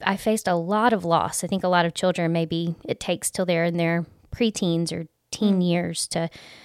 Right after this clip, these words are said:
Speaker 1: have the reality of death. Um, but I faced a lot of that as a, as a really young child.
Speaker 2: Yeah. Wow. That is a lot. And young ages, too.
Speaker 1: Yes, very.
Speaker 2: Wow.
Speaker 1: Yeah. So saw my parents go through a lot of grief and, um, try to process that and still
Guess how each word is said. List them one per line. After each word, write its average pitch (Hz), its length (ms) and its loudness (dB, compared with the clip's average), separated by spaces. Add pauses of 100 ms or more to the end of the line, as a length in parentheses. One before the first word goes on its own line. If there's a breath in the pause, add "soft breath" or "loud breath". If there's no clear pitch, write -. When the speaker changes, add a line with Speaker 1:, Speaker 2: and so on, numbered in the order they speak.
(160 loud breath)
Speaker 1:
have 185 300 2
the 175 140 2
reality 170 520 2
of 160 140 -2
death. 156 440 0
Um, 170 300 -2
but 180 120 -2
I 170 60 -2
faced - 320 -4
a 170 60 0
lot 165 160 2
of 175 80 0
that 156 120 0
as 147 120 -2
a, - 180 -4
as 170 120 -4
a 160 40 -4
really 165 380 -2
young - 240 -6
child. - 340 -6 (260)
Speaker 2:
Yeah. 202 340 -8 (340)
Wow. 190 400 -12 (220)
That - 180 -8
is 196 180 -10
a 190 80 -10
lot. - 240 -12 (200)
And 220 200 0
young 233 220 0
ages, 208 480 -4
too. - 120 -4
Speaker 1:
Yes, - 380 4 (180)
very. 107 300 0
Speaker 2:
Wow. - 40 -12 (280)
Speaker 1:
Yeah. 196 220 2
So 214 120 2
saw 262 160 8
my 226 140 8
parents 196 400 0
go 185 100 2
through 185 180 -2
a - 40 0
lot 180 140 0
of 175 100 0
grief 180 340 -6
and, 175 220 -4 (420 loud breath)
um, 175 260 2
try 180 180 0
to 170 140 0 (160)
process - 420 2
that 170 320 2
and 180 180 0
still 175 480 0